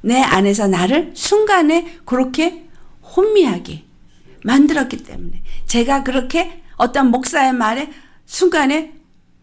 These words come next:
"그런가?" 해서 혼미하게 하면 그 영이 들어오니까 가리워져 버려서 더럽혀져서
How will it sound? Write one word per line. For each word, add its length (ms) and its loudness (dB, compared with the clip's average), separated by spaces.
"그런가?" 560 0
해서 160 0
혼미하게 720 -2
하면 380 -4
그 180 2
영이 360 2
들어오니까 640 -2
가리워져 680 0
버려서 500 -8
더럽혀져서 920 -2